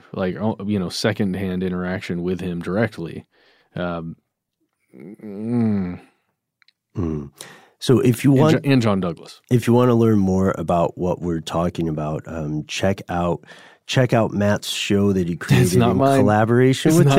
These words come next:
Speaker 1: mine.
Speaker 2: Tenderfoot. It is, didn't
Speaker 1: I,
Speaker 2: you? You
Speaker 1: no, it's
Speaker 2: produced
Speaker 1: not,
Speaker 2: it.
Speaker 1: yeah, yeah, but it's not my show. That's Payne Lindsay's show, my friend.
Speaker 2: Okay, well, check out the show Matt and Payne did called Atlanta Monster, and check out the follow-up, which is very much Matt's show,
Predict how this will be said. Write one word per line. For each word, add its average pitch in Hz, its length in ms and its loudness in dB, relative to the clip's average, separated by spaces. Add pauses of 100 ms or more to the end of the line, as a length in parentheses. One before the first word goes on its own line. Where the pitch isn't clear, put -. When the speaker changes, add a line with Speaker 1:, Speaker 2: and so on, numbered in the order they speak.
Speaker 1:
mine. 147 220 6
Speaker 2:
Tenderfoot. 185 180 6
It 226 60 4
is, 262 420 2
didn't 180 200 2
Speaker 1:
I, 233 40 4
Speaker 2:
you? 240 60 2
You 247 160 -4
Speaker 1:
no, 131 360 4
it's - 0 -
Speaker 2:
produced 123 260 6
Speaker 1:
not, 233 120 4
Speaker 2:
it. 214 240 4
Speaker 1:
yeah, 330 260 0
yeah, 240 260 4
but 120 140 0
it's 143 120 2
not 107 160 0
my 113 220 0
show. - 380 -2 (320)
That's 127 160 -2
Payne 95 320 -2
Lindsay's 87 440 -2
show, - 220 -6
my 85 160 -14
friend. 101 200 0 (160)
Speaker 2:
Okay, - 320 -8
well, 90 140 -4
check 120 300 0
out 131 140 2
the 127 80 0
show 101 280 0
Matt 90 300 0
and 92 120 -4
Payne 82 280 -2
did 76 340 -8
called 76 380 -6
Atlanta 80 500 -6
Monster, 80 420 -4
and 82 120 -4
check 117 240 0
out 117 160 2
the 95 100 -4
follow-up, 135 560 2
which 135 340 2
is 180 340 4
very 117 360 4
much 101 340 2
Matt's 90 280 -4
show, 87 440 -4